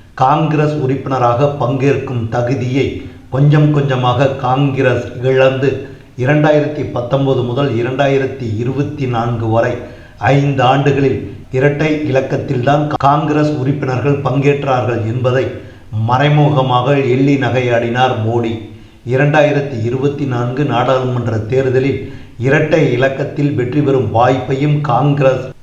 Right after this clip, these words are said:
இழந்துவிடும் என்று சாபமிட்ட மோடி நாடாளுமன்ற மக்களவையில் பார்வையாளர்களாக மட்டுமே காங்கிரஸ் கட்சியை சேர்ந்தவர்கள் பங்கேற்கும் காலம் நெருங்கிவிட்டது. அப்படியொரு நிலையை பாரதிய ஜனதா கட்சி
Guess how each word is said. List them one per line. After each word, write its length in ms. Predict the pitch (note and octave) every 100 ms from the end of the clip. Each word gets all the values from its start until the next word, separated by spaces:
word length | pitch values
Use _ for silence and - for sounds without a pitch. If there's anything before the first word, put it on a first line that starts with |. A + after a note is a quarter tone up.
| C#3
இழந்துவிடும் 680 | C#3 D#3 D3+ D3 D3 C3+
என்று 240 | C3 C3+ D#3
சாபமிட்ட 680 | D3+ - - C#3+ C3 - B2
மோடி 340 | A#2 B2 C3+ B2 - - - -
நாடாளுமன்ற 720 | A2+ C3+ C#3+ D3+ D3+ D3 D3 C#3+
மக்களவையில் 800 | A#2 D3 C#3+ C3+ B2 B2 - G#2 - - -
பார்வையாளர்களாக 1000 | - C3+ D3+ D3+ D3+ C#3 C3+ C3 C3 B2 A#2
மட்டுமே 440 | C3 - C3+ C#3+ D3
காங்கிரஸ் 520 | C3+ C#3+ C#3+ C#3+ -
கட்சியை 400 | B2+ - B2+ B2
சேர்ந்தவர்கள் 760 | B2 C3+ C3+ C3+ B2+ A#2+ A#2+ A#2
பங்கேற்கும் 600 | D3 D3+ D#3+ D#3+ D3 C3 G#2+
காலம் 400 | C3+ D3 D3 B2
நெருங்கிவிட்டது. 800 | B2+ C#3 C3+ B2+ - C3 A2 A#2 - - - -
அப்படியொரு 600 | B2 - D#3+ D3 C3+ A#2+
நிலையை 380 | B2 C3+ C#3 D#3 -
பாரதிய 500 | A#2+ C#3+ D3 D3+ C#3+
ஜனதா 340 | C#3+ C3+ B2+
கட்சி 340 | B2 C3 -